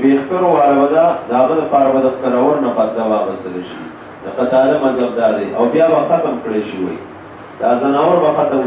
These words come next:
صرف هغه به پرېښودل شي چې کومه باندې انسانان خوشحالېږي، لکه طاووس او طوطي موطي، داسې پنجره کې خلکو دنیا کې هم ځان سره ساتلي، یعنی دغه څیزونه به پرېږدي. جنت کې به دا څیزونه وي.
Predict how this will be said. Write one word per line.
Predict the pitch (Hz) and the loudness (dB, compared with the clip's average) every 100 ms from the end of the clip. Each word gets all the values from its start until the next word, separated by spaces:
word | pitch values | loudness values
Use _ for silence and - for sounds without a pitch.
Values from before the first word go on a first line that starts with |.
| - | -2
صرف | 175 175 - | 0 0 2
هغه | - - 180 | 2 4 2
به | 165 156 | 2 0
پرېښودل | 151 135 131 127 123 | 0 0 0 0 0
شي | 156 180 - - - | -2 -4 -8 -14 -8
چې | 135 131 | -6 0
کومه | 175 175 | 2 4
باندې | 147 139 131 | 4 2 0
انسانان | 123 131 123 135 127 | -2 0 0 0 -2
خوشحالېږي، | 120 110 113 113 113 120 127 | -4 -2 -2 -2 -2 -2 -2
لکه | 127 - | -2 -4
طاووس | 123 120 123 135 131 | 0 2 4 2 2
او | 120 110 117 | 0 0 0
طوطي | 120 120 139 | -2 0 0
موطي، | 131 123 120 | 0 -2 -2
داسې | 135 147 180 175 - - - | 0 0 0 -4 -6 -14 -10
پنجره | 123 131 151 156 | -6 -2 -2 -2
کې | 151 | -4
خلکو | 147 147 139 135 | -2 -2 -2 0
دنیا | 139 160 | 0 0
کې | 165 185 | 0 -2
هم | 190 | -2
ځان | 151 139 | -2 -2
سره | 135 117 127 | -4 -4 -2
ساتلي، | 117 117 107 101 | -2 -2 -6 -8
یعنی | 117 143 135 | -6 -6 0
دغه | 147 127 | 0 0
څیزونه | 120 110 117 | -2 -4 -4
به | 110 | -4
پرېږدي. | - 107 107 | -4 -6 -2
جنت | 131 151 - | -2 -2 -4
کې | 131 | -2
به | |
دا | 131 127 | 0 0
څیزونه | 123 110 110 | -2 -6 -8
وي. | 95 | -10